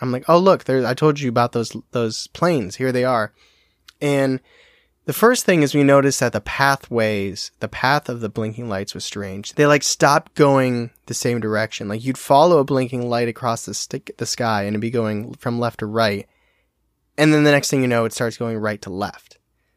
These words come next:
So that was, like, one of the first strange things. And then they started lighting up really,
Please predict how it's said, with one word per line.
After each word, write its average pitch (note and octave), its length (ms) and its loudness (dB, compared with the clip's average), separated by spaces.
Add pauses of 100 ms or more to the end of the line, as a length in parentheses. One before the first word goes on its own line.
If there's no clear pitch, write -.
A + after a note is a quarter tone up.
(220)
So - 120 -4
that D#3 160 6
was, F3+ 120 2
like, D3 120 4
one C3+ 120 4
of B2+ 60 0
the A#2 60 -2
first C3+ 300 -2
strange G#2 440 -6
things. F#2+ 440 -12 (580)
And B2+ 540 0
then D#3+ 600 0
they C#3+ 180 0
started C#3 520 4 (160)
lighting C3+ 400 2
up A#2+ 260 0
really, C#3 800 2